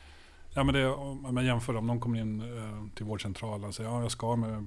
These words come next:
på en kniv här på fingret för två dagar sedan och det, det har slutat liksom inte blöda."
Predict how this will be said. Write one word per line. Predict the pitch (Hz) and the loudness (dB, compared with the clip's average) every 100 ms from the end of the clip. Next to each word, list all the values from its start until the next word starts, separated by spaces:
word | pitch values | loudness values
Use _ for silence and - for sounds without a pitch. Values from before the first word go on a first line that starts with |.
| - | -6
på | 113 | -6
en | 101 | -4
kniv | - 127 127 | -2 0 0
här | 101 | -4
på | - | -8
fingret | - 123 117 101 | -4 -4 -4 -6
för | 107 | -10
två | - 104 | -6 -4
dagar | 98 107 | -4 -4
sedan | - 98 | -6 -6
och | 101 | -6
det, | 104 107 107 | -6 -8 -10
det | 123 107 | -10 -6
har | 117 | -6
slutat | 117 120 104 113 | -6 -6 -4 -6
liksom | 113 | -6
inte | 107 107 | -8 -6
blöda." | 107 104 120 | -6 -6 -8